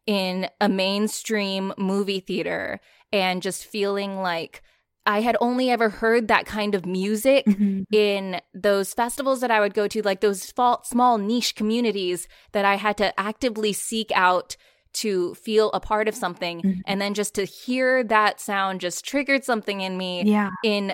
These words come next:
Speaker 1: a theater where there were all, like, everyone,
Speaker 2: Mm-hmm.
Speaker 1: like, America was seeing that. And that was just a really touching moment.
Speaker 2: I, oh, my, like, heart is, like, feeling all those emotions again. I,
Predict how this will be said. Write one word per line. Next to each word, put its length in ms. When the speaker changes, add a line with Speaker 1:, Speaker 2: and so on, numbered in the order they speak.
Speaker 1:
a 200
theater 500
where 180
there 200
were 280
all, 400
like, 260
everyone, 800
Speaker 2:
Mm-hmm. 400
Speaker 1:
like, 320
America 840
was 220
seeing 380
that. 340
And 160
that 140
was 160
just 160
a 60
really 460
touching 380
moment. 500
Speaker 2:
I, 280
oh, 180
my, 160
like, 180
heart 340
is, 140
like, 180
feeling 380
all 100
those 180
emotions 500
again. 280
I, 360